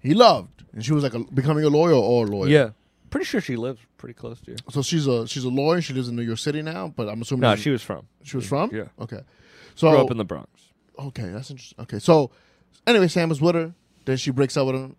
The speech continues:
Speaker 1: and she was like, "Hey, listen, I think you're a talented person, but your life's not together, and also you got really shit friends. You're hanging around shit people, and they're bringing you down."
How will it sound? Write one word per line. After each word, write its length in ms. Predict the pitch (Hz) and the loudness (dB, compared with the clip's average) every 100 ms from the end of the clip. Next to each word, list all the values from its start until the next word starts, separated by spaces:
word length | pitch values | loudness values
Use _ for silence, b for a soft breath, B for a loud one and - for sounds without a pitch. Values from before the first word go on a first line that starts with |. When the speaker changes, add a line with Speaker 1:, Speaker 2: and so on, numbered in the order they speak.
| - | -14
Speaker 1:
and 100 | 113 | -8
she 100 | 123 | -6
was 140 | 117 | -4
like, 120 | 110 | -4
"Hey, 140 | 120 120 | -2 -2
listen, 440 | 131 151 147 151 _ _ _ _ _ _ | -2 -6 -12 -14 _ _ _ _ _ _
I 60 | 113 | -10
think 120 | 117 110 | -6 -8
you're 60 | |
a 40 | 101 | -8
talented 340 | 127 110 98 | -10 -12 -8
person, 380 | 156 180 240 254 _ _ _ _ _ _ _ | -4 -4 -6 -16 _ _ _ _ _ _ _
but 380 | 107 95 90 80 - | -8 -6 -8 -16 -14
your 100 | 104 | -8
life's 180 | 139 151 | -6 -6
not 100 | 156 | -6
together, 260 | 156 160 | -4 -2
and 100 | 139 | -4
also 240 | - 147 147 | -4 -2 -2
you 60 | |
got 160 | 120 - | -4 -10
really 420 | 92 104 139 147 | -10 0 4 4
shit 220 | 139 139 - | 2 -2 -4
friends. 480 | - 123 135 147 110 | -6 -4 -6 -10 -10
You're 100 | 104 | -8
hanging 260 | 127 131 | -6 -6
around 400 | 123 123 120 104 | -6 -6 -10 -12
shit 300 | - 131 110 | -8 -6 -8
people, 480 | - 131 127 143 135 | -8 -8 -4 -6 -6
and 180 | 104 101 | -10 -12
they're 120 | 98 - | -16 -12
bringing 340 | 104 139 127 | -4 -4 -4
you 100 | 110 | -6
down." 280 | 90 82 87 | -10 -14 -18